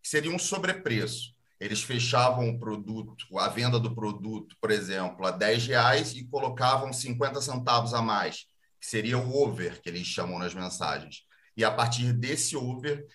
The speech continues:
eles faziam o rateio e cada um ficava com uma determinada, é, porcentagem.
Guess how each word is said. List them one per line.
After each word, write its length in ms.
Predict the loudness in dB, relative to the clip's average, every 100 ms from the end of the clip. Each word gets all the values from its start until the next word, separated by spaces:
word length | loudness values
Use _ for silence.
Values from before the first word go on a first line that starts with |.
| _
eles 180 | -4 0
faziam 480 | 2 2 2 -2 -2
o 20 |
rateio 720 | -2 -2 -2 0 0 -2 -8 -16 _
e 80 | -12
cada 380 | 2 2 4 2
um 140 | 2 -2
ficava 480 | -6 -2 2 2
com 80 | 0
uma 100 | -4
determinada, 800 | -4 -4 -4 -2 -2 0 -2 0 2 2
é, 180 | 2 0
porcentagem. 840 | 0 -6 -6 -6 -2 -2 -2 -4